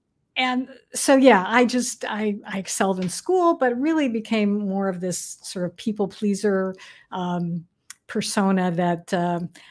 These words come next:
lasted for quite a while, really lasted into adulthood and, and did not, um,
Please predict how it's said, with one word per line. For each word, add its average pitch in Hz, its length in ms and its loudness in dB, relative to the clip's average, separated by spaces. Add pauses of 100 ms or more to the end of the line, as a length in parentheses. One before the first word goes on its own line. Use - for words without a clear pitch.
(120)
lasted 285 380 0
for 196 120 -2
quite 180 280 0
a 180 60 4
while, 170 320 0
really 208 240 2
lasted 175 460 -2
into 175 280 0
adulthood 175 640 -2
and, 170 380 -4
and 170 220 -8
did 170 160 -10
not, 170 180 -8 (640)
um, 170 320 -8